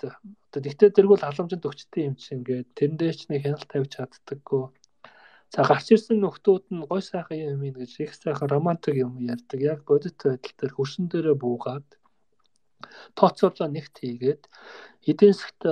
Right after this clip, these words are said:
доллар оруулж ирэх бүтээн байгуулалт руу зарцуулдаг ийм юм бол байхгүй дээ. Газар доошоо хийдэг хөрөнгө оруулалт байхгүй. Яагаад гэвэл газар доор хинч харахгүй шүү дээ. Хинч алга ташихгүй байхгүй. Хинч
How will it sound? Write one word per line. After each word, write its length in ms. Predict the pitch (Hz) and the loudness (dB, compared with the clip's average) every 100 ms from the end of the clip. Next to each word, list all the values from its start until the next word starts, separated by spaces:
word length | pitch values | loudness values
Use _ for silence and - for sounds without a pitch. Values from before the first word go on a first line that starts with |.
| 147 147 | 0 0
доллар 300 | 165 - 147 | -2 0 -2
оруулж 280 | 135 147 143 131 | 0 -2 -4 -10
ирэх 180 | 123 _ | -12 _
бүтээн 320 | - - 190 165 | -14 -4 -4 -2
байгуулалт 380 | 139 127 - - | -4 -6 -14 -8
руу 160 | 120 | -8
зарцуулдаг 680 | - - - 156 143 - 135 - - _ - | -8 -18 -8 -4 -4 -6 -12 -12 -16 _ -4
ийм 380 | 156 185 196 160 | 2 6 6 6
юм 100 | 143 127 | 0 0
бол 160 | 117 - | -8 -10
байхгүй 320 | - - - - | -8 -8 -14 -8
дээ. 160 | 139 120 _ _ _ - - - | -6 -6 _ _ _ -20 -14 0
Газар 260 | 143 185 - | 4 4 4
доошоо 380 | 175 - 165 156 143 | -2 -2 -2 -2 -4
хийдэг 380 | - 151 - 147 | -6 -6 -4 -8
хөрөнгө 300 | - 143 156 156 | -2 -2 0 0
оруулалт 260 | 165 - | -2 0
байхгүй. 440 | 208 214 - - - _ 123 | 2 2 -6 -18 -18 _ -8
Яагаад 320 | 135 170 - | -4 -6 -6
гэвэл 320 | 165 165 - - | -4 -4 -6 -4
газар 280 | - 143 190 | -4 -2 -2
доор 220 | 170 165 | 2 0
хинч 200 | - 180 - | 0 -4 -2
харахгүй 380 | 147 - - - | -6 -4 -6 -6
шүү 140 | _ | _
дээ. 160 | _ - | _ -10
Хинч 160 | 165 135 | -6 -4
алга 240 | 143 - | -4 -6
ташихгүй 440 | - - - - | -12 -16 -16 -14
байхгүй. 300 | 135 - 139 139 _ _ _ - - - | -18 -8 -10 -10 _ _ _ -20 -20 -2
Хинч 160 | - | 2